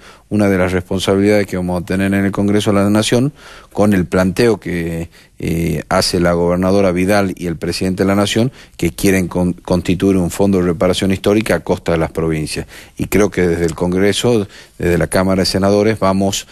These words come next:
a trabajar para que esto no suceda, así como vamos a defender las economías regionales, no solo de nuestra provincia, sino del norte argentino, del litoral, con la yerba, la zona del sur con la fruta, manzana, pera,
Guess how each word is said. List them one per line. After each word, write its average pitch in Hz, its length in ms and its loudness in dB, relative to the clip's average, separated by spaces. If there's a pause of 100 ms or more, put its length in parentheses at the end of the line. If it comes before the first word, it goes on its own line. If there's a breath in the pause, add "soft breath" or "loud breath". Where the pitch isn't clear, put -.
(200 loud breath)
a 92 120 -2
trabajar 101 540 0
para 87 180 -4
que 87 140 -8
esto 90 200 -8
no 87 120 -6
suceda, 80 500 -6
así 92 300 0
como 104 300 0
vamos 90 340 0 (280 loud breath)
a 90 120 0
defender 110 440 2
las 98 140 -2
economías 95 560 -2
regionales, 87 540 -4 (360 loud breath)
no 107 120 2
solo 110 640 2
de 92 120 -4
nuestra 87 280 -4
provincia, 95 480 0
sino 107 340 0 (300 loud breath)
del 87 160 0
norte 104 240 2
argentino, 98 720 2
del 85 160 -2
litoral, 98 600 0 (240 soft breath)
con 90 160 -10
la 87 100 -2
yerba, 101 720 0
la 85 300 -4
zona 98 300 -6
del 85 100 -4
sur 104 280 -2
con 85 360 -2
la 78 80 -2
fruta, 101 440 0
manzana, 90 600 0
pera, 98 400 0